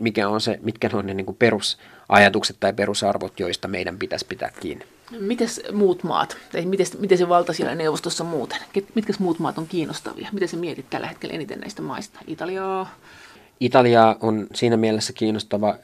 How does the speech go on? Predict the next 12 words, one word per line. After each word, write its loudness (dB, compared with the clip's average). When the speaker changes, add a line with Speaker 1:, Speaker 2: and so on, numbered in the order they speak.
Speaker 1:
että -6
Italia 2
on -4
nyt -8
ehkä -6
niinku -12
näkyvimmin 2
laittanut 0
hanttiin 0
Speaker 2:
Mm. -14
Speaker 1:
suhteessa -4
tähän -6